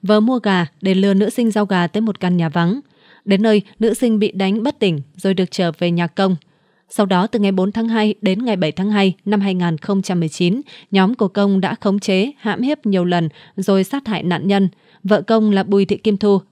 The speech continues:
biết việc này nhưng không tố cáo. Cuối tháng mười một năm hai nghìn không trăm mười chín, Tòa án Nhân dân tỉnh Điện Biên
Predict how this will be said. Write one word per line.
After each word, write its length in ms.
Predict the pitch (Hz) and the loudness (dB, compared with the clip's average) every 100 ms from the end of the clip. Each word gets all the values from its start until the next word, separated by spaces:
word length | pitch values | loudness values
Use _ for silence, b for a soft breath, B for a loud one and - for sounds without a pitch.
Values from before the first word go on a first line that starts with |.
| - | -4
biết 220 | 277 262 | -4 -2
việc 200 | 180 160 | -4 0
này 260 | 175 165 - | 0 -2 -4
nhưng 200 | - 214 | -2 -2
không 240 | 202 208 185 | 0 -2 -2
tố 140 | 180 | -2
cáo. 320 | 170 170 175 277 _ _ _ _ _ _ _ _ _ _ | -2 0 -2 -4 _ _ _ _ _ _ _ _ _ _
Cuối 140 | - 226 | 4 4
tháng 200 | 233 254 | 4 0
mười 100 | 262 | 0
một 220 | 202 190 | 0 0
năm 140 | 220 | -2
hai 140 | 220 214 | -2 -2
nghìn 240 | 196 175 | -2 -2
không 200 | 165 214 | -2 -4
trăm 180 | 196 190 | -2 -2
mười 100 | 175 | -2
chín, 340 | - 180 196 285 - | 0 0 0 -4 -4
Tòa 120 | 190 | -2
án 220 | 175 202 | -2 -2
Nhân 140 | 240 | -2
dân 220 | 214 202 190 | -2 -2 -2
tỉnh 260 | 175 160 | -2 -2
Điện 220 | 175 - | -2 -2
Biên 200 | 196 214 | 0 0